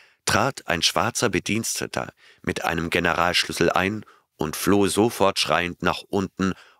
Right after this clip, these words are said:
um dem Angestellten zu berichten, was er gefunden hatte. Der Angestellte benachrichtigte die Polizei und rief den Manager herbei. Dieser begleitete Wachtmeister de Witt,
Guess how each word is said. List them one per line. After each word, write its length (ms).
um 140
dem 240
Angestellten 680
zu 140
berichten, 540
was 260
er 160
gefunden 500
hatte. 220
Der 200
Angestellte 600
benachrichtigte 960
die 120
Polizei 640
und 180
rief 180
den 140
Manager 400
herbei. 520
Dieser 280
begleitete 640
Wachtmeister 580
de 200
Witt, 380